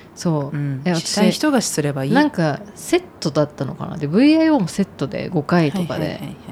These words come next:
Speaker 1: でも五回とか、
Speaker 2: うん。
Speaker 1: もうなんか何も変わんないし、しかもなんか痛すぎてね、
Speaker 2: あー。
Speaker 1: 最小の光みたいなのしてたの、私。
Speaker 2: はいはいはい。
Speaker 1: そしたらさ、別に五回やったところで、
Speaker 2: うん。
Speaker 1: なんか全体的にまあ薄くなったかなみたいな
Speaker 2: うんうん。
Speaker 1: 感じぐらいなわけ。
Speaker 2: うんうん。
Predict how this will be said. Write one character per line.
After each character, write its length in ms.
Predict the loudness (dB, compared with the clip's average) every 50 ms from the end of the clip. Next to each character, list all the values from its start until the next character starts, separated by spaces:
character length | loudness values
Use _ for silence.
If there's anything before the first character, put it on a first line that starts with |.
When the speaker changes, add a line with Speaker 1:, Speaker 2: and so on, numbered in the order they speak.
| -18 -18 -20 -20 -20 -20 -8 -4
Speaker 1:
で 100 | -2 -2
も 120 | -2 -2 -2
五 160 | -2 -2 -2
回 320 | -2 -2 2 2 2 4
と 120 | 2 0 -2
か、 300 | 0 -2 -2 -2 -4 -4
Speaker 2:
う 60 | -4
ん。 60 | 0 2 2 2
Speaker 1:
も 100 | 2 2
う 20 |
な 100 | 0 0
ん 120 | -2 -4 -4
か 200 | -4 -6 -6 -4 -2
何 200 | 2 2 4 4
も 140 | 2 0 0
変 120 | 0 0 2
わ 80 | 2
ん 80 | 2 2
な 80 | 0 0
い 60 | 0
し、 220 | 0 -2 -4 -6 -8 -12 -18 -18 -14 -12
し 80 | -4
か 80 | 0 2
も 60 | 4 4
な 60 | 2
ん 20 |
か 40 | 2 -2
痛 180 | 0 2 2 2
す 140 | 4 2 2
ぎ 120 | 2 0
て 100 | -2 -2
ね、 240 | -2 -4 -4 -6 -8 -10 -10 -6
Speaker 2:
あ 260 | -4 -4 -2 -2 -2 -2
ー。 20 |
Speaker 1:
最 240 | 0 4 6 6 6
小 260 | 6 4 4 4 4
の 100 | 4 2
光 300 | -2 0 2 4 4 6
み 80 | 6 6
た 80 | 4 4
い 20 |
な 20 |
の 40 | 2 0
し 40 |
て 60 | -2 -2
た 100 | -2 -2
の、 60 | -2
私。 180 | -4 -6 -6
Speaker 2:
は 60 | -6 -6
い 60 | -6
は 40 | -6
い 60 | -8
は 60 | -12
い。 40 | -12 -14 -16 -18 -18 -20 -20 -20 -20 -16
Speaker 1:
そ 120 | -6 -4 -4
し 100 | -4 0
た 100 | 2 2
ら 80 | 2
さ、 180 | 2 0 -2 -2
別 240 | -2 -2 -2 -2 -2
に 80 | -2
五 140 | 0 0 0
回 240 | 2 4 4 4 6
や 80 | 4 4
っ 40 |
た 100 | 2 0
と 100 | -2 -4
こ 120 | -4 0 0
ろ 80 | 0 2
で、 260 | 2 0 0 0 0
Speaker 2:
う 20 | 0
ん。 40 | 0
Speaker 1:
な 60 | 0
ん 40 | 0
か 120 | 0 -2 -4 -2
全 220 | 0 0 0 0 0
体 180 | 0 0 0
的 220 | 0 -2 -6 -4 -4
に 80 | -2
ま 120 | -2 0 0
あ 20 | 0
薄 160 | -2 -4 -2
く 100 | 0 2
な 100 | 2 2
っ 20 | 2
た 100 | -2 -6
か 120 | -6 -6
な 80 | -6 -6
み 80 | -8 -6
た 80 | -6 -4
い 60 | -4
な 160 | -2 -2 -2
Speaker 2:
う 20 | -2
ん 40 | -2
う 20 |
ん。 220 | -4 -6 -8 -8 -10 -2
Speaker 1:
感 220 | 2 2 4 4
じ 120 | 4 4
ぐ 100 | 4 6
ら 100 | 6 4
い 40 | 4
な 80 | 2 0
わ 60 | 0
け。 120 | -2 -2 -4
Speaker 2:
う 60 | -4
ん 40 | -6
う 20 |
ん。 120 | -6 -6